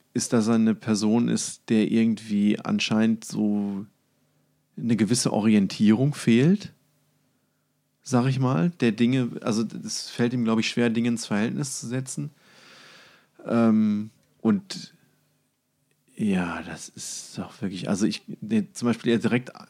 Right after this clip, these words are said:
am Eingang seiner Rede sagt er: „Mit Ihrer Nachsicht werde ich mich bemühen, das auszudrücken, was ich für die Gefühle zahlloser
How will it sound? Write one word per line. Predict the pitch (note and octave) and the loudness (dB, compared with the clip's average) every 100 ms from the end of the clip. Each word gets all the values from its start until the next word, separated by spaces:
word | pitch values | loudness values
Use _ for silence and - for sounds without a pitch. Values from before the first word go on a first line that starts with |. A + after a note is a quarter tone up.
| - | -16
am | A2 | -10
Eingang | - C3 C#3 A#2+ | -2 0 2 2
seiner | A2+ G#2+ F#2+ | 2 2 4
Rede | G2+ G#2 | 4 4
sagt | F#2 F2+ - | 2 0 -2
er: | F#2 E2+ _ _ _ _ _ _ | -4 -4 _ _ _ _ _ _
„Mit | - - | -8 -4
Ihrer | D3 D#3+ D3+ | 2 4 4
Nachsicht | D3 D3 E3 - C#3+ - C#3 | 4 4 2 0 -4 -2 2
werde | C3+ C#3+ | 2 2
ich | C#3 | 0
mich | C3+ | -2
bemühen, | C#3+ C3 D3+ C3+ | 2 4 4 4
das | C3 D#3 - | 4 2 0
auszudrücken, | A#2+ C3 C3 B2+ A#2 C3+ C3 - - - - | 0 0 0 -2 0 -2 -2 -8 -16 -12 0
was | B2+ C#3+ | 0 0
ich | C3 | -2
für | D3 | 0
die | C3+ | 0
Gefühle | B2+ - D#3+ D#3 C#3 | 0 0 2 2 2
zahlloser | - C3+ D#3 F3 D#3 D3 C3+ C3 | -2 0 4 6 6 4 2 -2